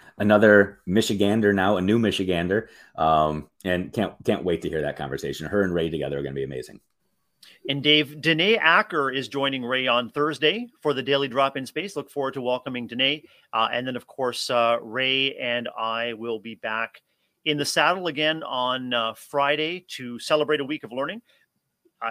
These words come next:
Speaker 2: and to, uh, and to reconnect. I, I think it'll feel like it's been, uh, a month since I've seen her talk with Ray Huard, but I, I sure am glad, Dave, to have shared this space and this conversation with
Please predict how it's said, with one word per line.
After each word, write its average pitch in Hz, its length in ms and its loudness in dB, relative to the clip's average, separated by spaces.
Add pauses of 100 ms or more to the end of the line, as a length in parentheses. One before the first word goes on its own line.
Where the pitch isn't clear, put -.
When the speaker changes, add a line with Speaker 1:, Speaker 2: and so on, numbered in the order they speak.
Speaker 2:
and 131 240 -2
to, 131 320 -4
uh, 120 120 2
and 123 100 -6
to 123 100 -8
reconnect. 131 480 -4
I, 123 180 0
I 120 40 -4
think 135 160 -6
it'll 127 160 -4
feel 127 220 -2
like 127 160 2
it's 127 120 -14
been, 127 320 -4
uh, 127 120 2
a 127 80 0
month 226 260 0 (140)
since - 200 -8
I've 127 140 -2
seen 139 200 -6
her 127 60 -6
talk 127 280 -4
with 127 100 -16
Ray 123 160 -4
Huard, 120 260 -4
but 120 140 0
I, 113 80 0 (340)
I 127 60 0
sure 180 280 0
am 156 120 0
glad, 127 300 2
Dave, 120 200 -2
to 120 80 -10
have 113 140 -12
shared 131 320 -4
this 120 140 -8
space 117 400 -6
and 120 80 -8
this 113 80 -10
conversation 113 720 -10
with 113 160 -8